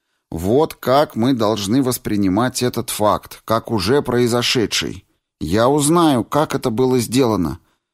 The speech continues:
Я не подведу, По". "Ну, ладно. Хорошо.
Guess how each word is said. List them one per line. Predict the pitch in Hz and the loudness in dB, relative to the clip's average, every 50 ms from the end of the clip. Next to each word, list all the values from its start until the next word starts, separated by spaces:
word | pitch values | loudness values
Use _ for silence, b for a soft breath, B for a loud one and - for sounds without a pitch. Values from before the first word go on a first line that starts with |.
| _ _ | _ _
Я | - 90 120 135 | -4 -2 0 2
не | 135 143 139 | 4 4 2
подведу, | - - 143 131 135 151 160 143 165 156 120 | 2 0 -2 0 0 0 2 2 2 0 0
По". | - - 135 131 110 80 - - _ _ _ _ _ _ - - | 0 2 2 4 4 2 0 -4 _ _ _ _ _ _ -12 -8
"Ну, | 71 73 85 92 98 101 95 | -4 0 0 2 2 2 2
ладно. | 82 78 78 82 82 82 78 69 58 - _ _ _ _ _ _ _ | 2 2 2 0 0 0 -2 -4 -6 -10 _ _ _ _ _ _ _
Хорошо. | _ - 62 67 71 - - 82 87 92 90 | _ -12 -10 -8 -8 -6 -4 -2 0 0 -2